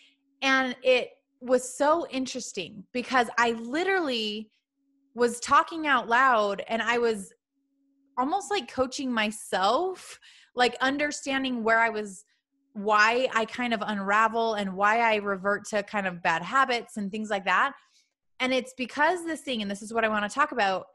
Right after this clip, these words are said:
is we, we literally place these identities upon ourselves and then we act accordingly. And so growing up,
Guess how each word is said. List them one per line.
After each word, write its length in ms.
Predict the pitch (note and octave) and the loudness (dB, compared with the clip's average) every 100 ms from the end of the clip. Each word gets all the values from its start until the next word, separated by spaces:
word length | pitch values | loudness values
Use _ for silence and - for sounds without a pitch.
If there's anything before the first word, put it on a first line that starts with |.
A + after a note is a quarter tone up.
| _ _ _ _ - | _ _ _ _ 4
is 400 | B3+ A#3+ G3+ - - | 6 4 0 -14 -12
we, 340 | A3 C#4 C#4 | -2 0 0
we 260 | - A#3 B3+ | -2 -4 0
literally 420 | B3+ F4+ G4+ C#4 | 0 2 2 -2
place 560 | - - C4 C#4 C4 - | -6 -2 0 0 -2 -10
these 340 | A3 G#3+ G3+ - | -8 -8 -8 -4
identities 1160 | G3 G3 E3 G#3+ A3 A#3 G3 D#3+ E3 G#3 - - _ _ _ _ _ _ _ - | -4 -4 -4 -2 -2 -2 -6 -8 -10 -10 -14 -20 _ _ _ _ _ _ _ -2
upon 380 | A3+ - A#3 | -2 2 2
ourselves 800 | G#3+ G#3+ - E3 D#3 B3 D#4 - _ _ - | 2 -2 -4 -4 -4 -6 -10 -16 _ _ -6
and 140 | B3 B3+ | -2 0
then 160 | D4 | 0
we 200 | D#4 C#4+ - | -4 -6 0
act 520 | A#3 C#4 - - - _ - | 2 2 -4 -16 -16 _ -8
accordingly. 840 | A3+ A#3+ G#3+ F#3+ F3+ D#3+ - G3+ _ _ _ _ - | -4 0 0 0 -8 -12 -16 -20 _ _ _ _ -2
And 200 | B3+ B3+ | -2 0
so 260 | C#4+ A#3+ | 0 0
growing 500 | G#3 A#3 D4 F#4 C#4+ | 0 0 0 0 -2
up, 360 | A#3+ G3 F#3+ | -2 -2 -4